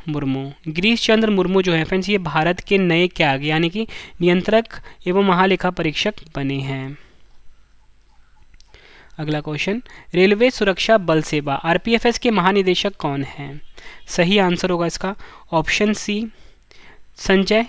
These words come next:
चंद्र। एथलेटिक्स फेडरेशन of इंडिया एएफ़आई के नए अध्यक्ष कौन बने हैं? सही आंसर है ऑप्शन ए,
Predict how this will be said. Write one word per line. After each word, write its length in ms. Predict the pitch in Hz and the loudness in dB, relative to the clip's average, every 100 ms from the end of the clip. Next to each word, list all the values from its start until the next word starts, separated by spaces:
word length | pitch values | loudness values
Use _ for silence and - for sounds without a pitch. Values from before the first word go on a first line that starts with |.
| - - | -8 -6
चंद्र। 480 | 156 139 135 135 143 - - - _ _ _ _ _ - - - - - - - - | -2 0 -2 -8 -12 -16 -20 -20 _ _ _ _ _ -20 -20 -20 -20 -20 -20 -20 -8
एथलेटिक्स 500 | 170 - 202 196 240 | -4 4 4 4 2
फेडरेशन 460 | - 185 185 190 202 | 2 2 2 2 2
of 180 | 202 170 | 0 0
इंडिया 360 | 147 143 139 - | -2 -2 -8 -2
एएफ़आई 480 | 190 214 214 214 202 | 4 6 6 4 2
के 140 | 214 | 2
नए 200 | 196 185 | 4 4
अध्यक्ष 420 | 190 175 196 - | 4 0 -2 -2
कौन 260 | - 147 139 | -2 -2 -2
बने 220 | 143 139 | -2 -4
हैं? 320 | 143 143 139 - - - - | -6 -8 -10 -16 -20 -18 -12
सही 280 | - 175 220 | 0 2 4
आंसर 360 | 190 180 190 | 4 2 2
है 100 | 190 | 2
ऑप्शन 440 | 190 156 - - 190 | 2 -2 0 2 2
ए, 120 | 185 | 0